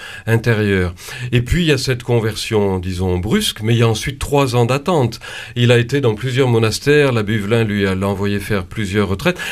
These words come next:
Et alors, l'abbé, le, Charles de Foucauld l'a sans doute jamais su, mais l'abbé Huvelin, une fois, en l'envoyant à la trappe d'Aiguebelle, je crois, euh, avait, avait fait un mot de présentation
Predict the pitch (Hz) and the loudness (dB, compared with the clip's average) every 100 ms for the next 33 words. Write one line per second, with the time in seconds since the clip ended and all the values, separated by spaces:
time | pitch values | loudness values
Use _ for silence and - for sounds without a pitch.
0 | - 139 123 135 151 202 202 - - 113 | -8 2 4 6 4 2 -2 -14 -6 0
1 | 120 120 101 98 98 92 90 90 107 95 | 0 0 -4 -2 -2 -2 -4 -2 -4 -4
2 | 90 110 98 92 113 113 117 104 101 98 | -6 -4 -4 -2 -2 -4 -2 0 0 0
3 | - 208 - - - 127 117 120 120 120 | -4 -6 -8 -12 -10 -6 4 6 6 6
4 | 131 135 143 147 123 104 - 147 127 110 | 4 4 4 4 4 2 2 4 4 6
5 | 117 113 117 113 123 110 98 92 117 98 | 4 4 2 4 2 2 0 -4 -6 -2
6 | 101 95 127 165 95 92 - 143 151 - | -4 0 -2 -2 -4 -8 -6 -8 -8 -16
7 | - - - 104 107 107 104 120 113 104 | -16 -16 -2 2 2 2 2 4 4 2
8 | 104 101 95 98 92 87 80 95 - - | 0 -2 0 0 0 -4 -6 -12 -10 0
9 | 127 110 117 123 - 110 104 104 107 - | 2 4 2 0 -2 -4 -2 -2 -4 -4
10 | 165 | -4